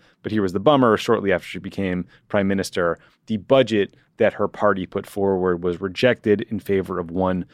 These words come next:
from the opposition that included the right-wing Sweden Democrats Party, who literally have neo-Nazi roots. Bad.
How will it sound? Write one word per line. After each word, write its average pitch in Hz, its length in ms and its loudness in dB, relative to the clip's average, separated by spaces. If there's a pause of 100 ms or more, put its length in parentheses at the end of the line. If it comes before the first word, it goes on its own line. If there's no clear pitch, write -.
(300)
from 104 140 -4
the 101 100 -4
opposition 98 800 0
that 98 120 -2
included 95 500 -2
the 92 100 -4
right-wing 101 640 -2
Sweden 92 520 -6
Democrats 104 640 0
Party, 90 440 -2 (220)
who 101 240 -4
literally 123 540 4
have 90 260 0
neo-Nazi 92 600 -2
roots. 80 420 -12 (560)
Bad. 85 320 -4